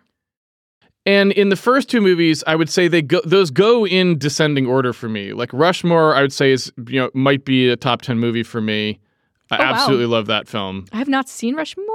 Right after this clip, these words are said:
Speaker 1: You have.
Speaker 2: Though I didn't remember it very
Speaker 1: No.
Speaker 2: well.
Speaker 1: Uh,
Speaker 2: Should watch it again.
Speaker 1: <clears throat> And, uh, uh, well, it's a movie that's about the dialogue,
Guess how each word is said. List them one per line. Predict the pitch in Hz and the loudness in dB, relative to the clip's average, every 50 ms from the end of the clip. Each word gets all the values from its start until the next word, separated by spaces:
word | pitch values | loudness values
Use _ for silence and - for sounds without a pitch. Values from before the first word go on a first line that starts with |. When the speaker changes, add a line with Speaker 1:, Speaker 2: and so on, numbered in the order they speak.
| 453 480 | -6 -4
Speaker 1:
You | 131 127 127 | -2 -2 -2
have. | 135 135 120 110 104 104 107 104 - - - _ _ _ _ _ _ _ _ _ _ _ _ _ _ _ - | -2 -2 0 0 -2 -2 -4 -8 -12 -20 -20 _ _ _ _ _ _ _ _ _ _ _ _ _ _ _ -10
Speaker 2:
Though | - 208 196 | -8 -6 -6
I | 190 202 | -6 -4
didn't | 196 226 226 262 269 | -2 -2 -2 -2 -2
remember | 247 247 233 247 254 277 311 311 | -4 -6 -6 -6 -6 -6 -8 -8
it | 311 359 | -10 -10
very | 381 370 339 127 | -10 -8 -4 -2
Speaker 1:
No. | 131 131 | -2 0
Speaker 2:
well. | 156 135 110 - - - - - _ _ - | 0 -2 -4 -6 -14 -20 -20 -20 _ _ -2
Speaker 1:
Uh, | 131 131 127 123 120 120 120 | 0 2 2 2 2 0 0
Speaker 2:
Should | - - 262 | -2 -4 -4
watch | 285 277 - | -4 -4 -2
it | 233 | -4
again. | 240 208 214 220 226 220 185 - | -4 -2 -2 -2 -2 -4 -4 -4
Speaker 1:
<clears throat> | - 208 160 120 107 120 - _ _ _ _ _ _ _ _ _ _ _ _ _ _ _ _ _ _ _ - - - - - _ _ - | -4 -4 -4 -4 -6 -10 -16 _ _ _ _ _ _ _ _ _ _ _ _ _ _ _ _ _ _ _ -20 -20 -20 -20 -20 _ _ 0
And, | 170 165 165 156 156 156 156 151 | 2 2 4 4 4 4 4 2
uh, | 151 143 123 - _ _ _ _ - | 2 2 0 -4 _ _ _ _ -2
uh, | 131 139 139 135 131 131 123 120 113 - - _ - | 2 2 4 4 4 2 2 0 -2 -4 -8 _ -4
well, | 170 185 226 220 202 | 0 2 2 4 4
it's | 180 196 - 196 | 2 0 0 2
a | |
movie | 190 196 226 226 220 196 | 0 2 2 2 2 2
that's | 160 165 - - | 2 0 0 -2
about | 151 135 113 143 143 147 143 139 - _ _ _ _ _ _ _ _ _ | -2 0 0 2 2 2 2 0 0 _ _ _ _ _ _ _ _ _
the | - 127 131 | -8 -8 -4
dialogue, | 120 139 131 131 127 123 117 113 107 104 104 104 95 | 0 0 2 2 2 2 2 2 2 0 -2 -4 -8